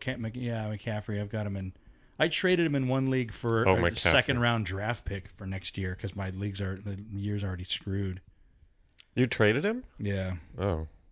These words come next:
Speaker 1: Uh, and then in the other league, yeah, that's the, I think I have him in the undefeated league, right? I don't know.
Speaker 2: Well, we'll talk about it when we get there.
Speaker 1: <clears throat>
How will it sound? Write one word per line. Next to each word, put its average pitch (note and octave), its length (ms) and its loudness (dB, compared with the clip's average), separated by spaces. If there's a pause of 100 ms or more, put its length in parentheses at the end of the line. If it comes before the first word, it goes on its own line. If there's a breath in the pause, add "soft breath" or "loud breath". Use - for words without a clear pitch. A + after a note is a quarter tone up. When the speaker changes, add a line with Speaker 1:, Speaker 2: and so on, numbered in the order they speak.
(1200)
Speaker 1:
Uh, A#2 380 2
and B2+ 160 0
then A#2+ 200 2
in A#2+ 160 2
the A2+ 120 2
other G#2+ 180 2
league, G2 260 -2
yeah, G2 140 -6
that's F#2 240 -8
the, F#2+ 160 -6 (160)
I F2+ 60 -10
think F#3 180 -2
I D#3 60 2
have C3+ 140 2
him B2 60 2
in A2 80 4
the G#2+ 80 2
undefeated G2 540 -2
league, F2 200 -4
right? G2+ 240 -2
I - 60 -14
don't F2 140 -6
know. E2+ 140 -6 (200)
Speaker 2:
Well, A2 200 6
we'll A2 100 6
talk G2+ 260 2
about F2+ 180 4
it E2+ 60 2
when F2 120 2
we E2+ 80 2
get E2+ 160 2
there. D#2+ 340 0
Speaker 1:
<clears throat> - 40 -20